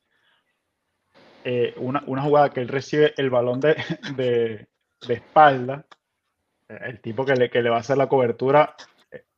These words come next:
o sea, no existió, o sea, era, era como, él, él se volteó completamente, se llevó la pelota con la cabeza, completamente burlado del que le hacía la defensa, y es que ese tipo es un armario, pes-, pesará el doble de lo que pesaba cuando jugaba antes en la Juve.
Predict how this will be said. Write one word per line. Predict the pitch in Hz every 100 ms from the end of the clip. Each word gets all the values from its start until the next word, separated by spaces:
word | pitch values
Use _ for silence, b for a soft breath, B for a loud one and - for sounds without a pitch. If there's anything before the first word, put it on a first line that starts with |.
| _ _ -
o | 120
sea, | 123 113 -
no | 127
existió, | 127 120 - 143 123
o | 113
sea, | 120 117
era, | 123
era | - 135
como, | 143
él, | - 135 131
él | 135 127
se | -
volteó | 123 120 113 139 147
completamente, | 196 185 175 190 175 165 165 170
se | 147
llevó | 127
la | 135
pelota | 156 143 160
con | 160
la | 156
cabeza, | 127 131 143 180 180 _ _ _ _ _ _ _ _ _
completamente | 131 131 135 143 156 156 151 160 151
burlado | 143 135 127 123 135
del | 147
que | 143
le | 127
hacía | - 131 135 123
la | 127 113
defensa, | 110 151 127 110 -
y | 113
es | 110
que | 120 -
ese | 127 -
tipo | 131 139 151 _ _ _ _ _ _ _
es | 127 120
un | 139
armario, | 131 110 123 131 117 110 107 -
pes-, | 120 - -
pesará | 120 123 123
el | 120
doble | 139 143
de | 143
lo |
que | 139
pesaba | 127 - 123 127 131
cuando | 135 120
jugaba | 113 117 120
antes | 117 120
en | 110
la | 104
Juve. | 127 117